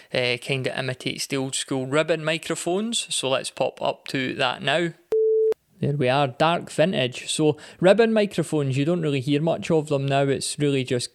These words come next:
dy-, dynamic versus condenser. But the ribbon microphones, as far as I know, were the, like, old school radio drama microphones. You'd see this microphone hanging in the middle of a room and a bunch of people gathered round it with their, their radio drama scripts. So this is the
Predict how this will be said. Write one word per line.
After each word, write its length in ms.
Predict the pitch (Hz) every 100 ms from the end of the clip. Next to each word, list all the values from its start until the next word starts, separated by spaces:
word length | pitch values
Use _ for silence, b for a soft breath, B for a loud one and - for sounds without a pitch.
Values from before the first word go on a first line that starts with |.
| _
dy-, 200 | - 123 -
dynamic 520 | 139 127 135 139 131 -
versus 400 | 139 135 139 -
condenser. 680 | 139 123 131 135 131 131
But 260 | 127 131 185 B B -
the 80 | 143
ribbon 280 | 180 220 208
microphones, 640 | 208 190 160 160 143 127
as 120 | 123
far 200 | - 151
as 100 | 135
I 100 | 131
know, 340 | 131 135 131 B B B
were 180 | 139 135
the, 220 | 135 131
like, 300 | 123 127 127
old 240 | 147 151 147
school 380 | - 151 139
radio 420 | 127 151 160 165 147
drama 340 | 160 156 151
microphones. 760 | 151 156 - - 156 160 160 135
You'd 160 | 120
see 160 | - 143
this 320 | 131 127 - B B -
microphone 560 | 147 - 143 147 139
hanging 520 | 127 139 139 135 127 b b
in 120 | 139
the 60 | 139
middle 240 | 143 139
of 120 | 135 131
a 60 |
room 280 | 135 147 139
and 200 | 131 123 B B -
a 80 | 143
bunch 280 | 139 131
of 100 | 139
people 500 | - 135 - 135 123
gathered 440 | 123 127 123 123 127
round 240 | 131 131
it 100 | 127
with 100 | 113
their, 180 | 123 120 -
their 240 | 135 127
radio 420 | 127 139 139 139
drama 360 | 135 135 117 120
scripts. 520 | - - 120 - -
So 420 | - - - 139
this 260 | 131 143 -
is 240 | 131 123
the 360 | - 131 127